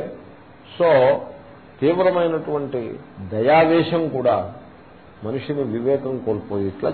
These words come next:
చేస్తుంది అన్నదానికి ఇదే దృష్టాంతం. కాబట్టి ఎమోషనల్ డైలాగులకి మనం ఎక్కువ ప్రాధాన్యం ఇవ్వకూడదు. ఎమోషనల్ డైలాగులను జాగ్రత్తగా మళ్ళీ పరిశీలించి అవి విచారమునకు నిలబడే పక్షంలోనే వాటిని స్వీకరించాలి.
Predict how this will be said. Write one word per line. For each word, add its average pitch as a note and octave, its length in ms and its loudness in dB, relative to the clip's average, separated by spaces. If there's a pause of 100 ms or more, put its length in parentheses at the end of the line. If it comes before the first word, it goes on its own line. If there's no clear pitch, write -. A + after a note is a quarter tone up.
చేస్తుంది G#2 880 -4 (420)
అన్నదానికి G#2+ 480 -4
ఇదే A#2+ 180 2
దృష్టాంతం. G2 600 -8 (600)
కాబట్టి F#3 240 2
ఎమోషనల్ F#3 1080 2
డైలాగులకి D#3+ 920 2 (800)
మనం C3+ 220 2
ఎక్కువ B2+ 240 -2
ప్రాధాన్యం C3+ 600 0
ఇవ్వకూడదు. A2+ 680 -6
ఎమోషనల్ D#3+ 500 0
డైలాగులను D3 580 2
జాగ్రత్తగా C3+ 500 4
మళ్ళీ D#3 220 2
పరిశీలించి C#3 760 -2 (680)
అవి D3+ 180 2
విచారమునకు D#3+ 920 2
నిలబడే C#3+ 480 2
పక్షంలోనే D#3 580 -2
వాటిని C#3+ 280 -2
స్వీకరించాలి. G2 680 -12